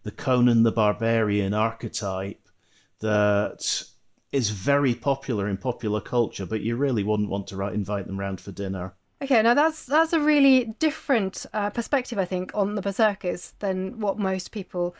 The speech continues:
Speaker 2: uh, really have in mind. But the one thing we haven't talked about yet is that idea of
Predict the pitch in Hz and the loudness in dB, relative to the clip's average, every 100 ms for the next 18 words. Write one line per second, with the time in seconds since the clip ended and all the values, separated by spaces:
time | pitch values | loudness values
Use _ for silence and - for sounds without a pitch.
0 | - - 202 220 196 185 185 185 180 202 | -16 -10 -8 -4 -2 0 -2 -2 0 2
1 | 233 180 190 - - 254 277 320 330 311 | 2 0 -6 -12 -6 -2 2 2 2 2
2 | 269 311 320 269 202 - - - 180 175 | 2 2 4 4 0 -4 -6 -4 -4 -6
3 | - 220 - 233 - 220 214 208 202 - | -8 -4 0 0 0 -2 0 -2 -2 -2
4 | 196 185 | 0 0